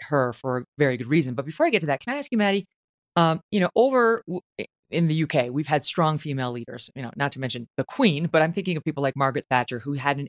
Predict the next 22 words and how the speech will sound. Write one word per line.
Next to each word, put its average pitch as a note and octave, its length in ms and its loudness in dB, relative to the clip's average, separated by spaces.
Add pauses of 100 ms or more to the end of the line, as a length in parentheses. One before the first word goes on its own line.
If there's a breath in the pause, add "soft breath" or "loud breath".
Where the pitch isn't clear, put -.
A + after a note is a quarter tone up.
air F3+ 180 6
of E3+ 80 0
authority, B2 480 -2 (380)
who, D3+ 360 4
you D3+ 60 -4
know, C#3+ 120 -2 (120)
took A#3 180 -2
the G3+ 100 4
helm D#3+ 320 0
and C3+ 80 -2
instilled E3+ 500 2
confidence, C3 540 -2
very E3 180 4
controversial, C#3 580 0
obviously, C3+ 460 -2 (360)
in C#3+ 100 -2
some D3 220 0
circles, C#3 380 0
especially C#3 360 -2
my C3 200 -4
Irish D3 300 2
ones. C3 240 -4